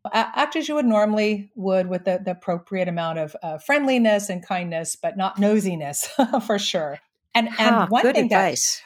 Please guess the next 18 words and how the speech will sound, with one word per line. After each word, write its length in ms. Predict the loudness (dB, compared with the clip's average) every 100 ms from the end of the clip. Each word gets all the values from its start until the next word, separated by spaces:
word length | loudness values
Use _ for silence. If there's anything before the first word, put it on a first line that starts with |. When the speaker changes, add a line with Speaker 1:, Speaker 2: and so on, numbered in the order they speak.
| -2
Speaker 1:
uh, 140 | 0 2
another 240 | 0 0
piece 200 | -2 0
of 60 | 0
advice, 380 | 2 0 0
which 160 | -8 -6
is 240 | -6 -6 -12 -4
also, 420 | -2 0 0 0
sh-, 300 | -6 -12 -14 -14
you 60 | -12
know, 60 |
we 120 | -10
should 160 | -6 0
all 160 | 0 2
be 120 | -2
doing, 440 | -2 -8 -10 -14 _ _ _
but 120 | -6
it's 200 | -6 -10